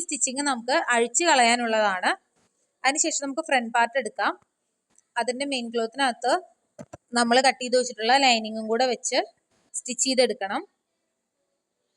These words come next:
കണ്ടോ, ഇങ്ങനെയാണ് നമുക്ക് ഫ്രണ്ട് പാർട്ട് വന്നിട്ടുള്ളത്. എപ്പോഴും ഞാൻ പറയാറുണ്ട്, neck-ീന്ന് തന്നെ ലൈനിങ് സ്റ്റിച്ച് ചെയ്യാനായിട്ട് ശ്രമിക്കുക. അതുപോലെ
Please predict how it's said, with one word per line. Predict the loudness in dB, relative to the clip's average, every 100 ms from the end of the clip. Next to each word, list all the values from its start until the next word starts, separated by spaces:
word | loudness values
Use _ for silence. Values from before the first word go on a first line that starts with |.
| _ _ -4
കണ്ടോ, | -2 -4
ഇങ്ങനെയാണ് | -2 0 2 0 -2
നമുക്ക് | -4 0 0
ഫ്രണ്ട് | 2 0 2
പാർട്ട് | 2 2
വന്നിട്ടുള്ളത്. | 0 2 0 2 4 2 0
എപ്പോഴും | -2 -2 -2
ഞാൻ | 0
പറയാറുണ്ട്, | 4 4 4 2 2 0 0 _ _ -4
neck-ീന്ന് | -4 -2 0 2 4 2
തന്നെ | 2 2 4
ലൈനിങ് | 4 2 -4 -2 -2 -2
സ്റ്റിച്ച് | -6 -6
ചെയ്യാനായിട്ട് | 0 2 4 2 2 2
ശ്രമിക്കുക. | 0 0 0 0 0 _ _ _ _ _ _ _ _ _ _ _ _ _ _ _ _ -2
അതുപോലെ | 4 6 8